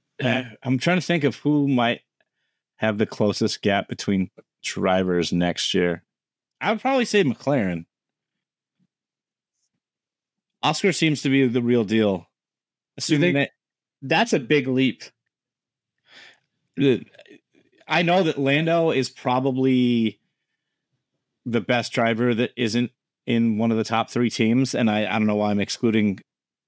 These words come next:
Speaker 1: McLaren from the top three teams given their end-of-season form,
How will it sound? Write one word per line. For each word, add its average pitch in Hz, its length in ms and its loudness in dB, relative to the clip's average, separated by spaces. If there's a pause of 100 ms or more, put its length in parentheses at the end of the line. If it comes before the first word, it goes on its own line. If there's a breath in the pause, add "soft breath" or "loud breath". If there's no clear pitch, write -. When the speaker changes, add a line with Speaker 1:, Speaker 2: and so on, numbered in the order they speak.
(160)
Speaker 1:
McLaren 110 440 0
from 120 120 -4
the 113 80 2
top 107 260 -2
three 117 120 -2
teams 113 300 0
given 101 260 0
their 95 220 0 (120)
end-of-season 104 520 0
form, 113 360 0